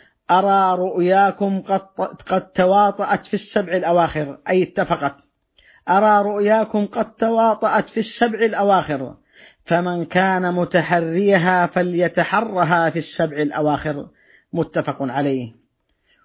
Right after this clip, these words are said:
وهي كما ذكرت في العشر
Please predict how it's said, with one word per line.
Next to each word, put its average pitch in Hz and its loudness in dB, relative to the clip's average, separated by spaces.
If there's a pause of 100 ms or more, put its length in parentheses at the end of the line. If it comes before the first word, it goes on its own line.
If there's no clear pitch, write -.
(120)
وهي 180 0 (480)
كما 175 0
ذكرت 185 -4 (580)
في - -2
العشر 202 -2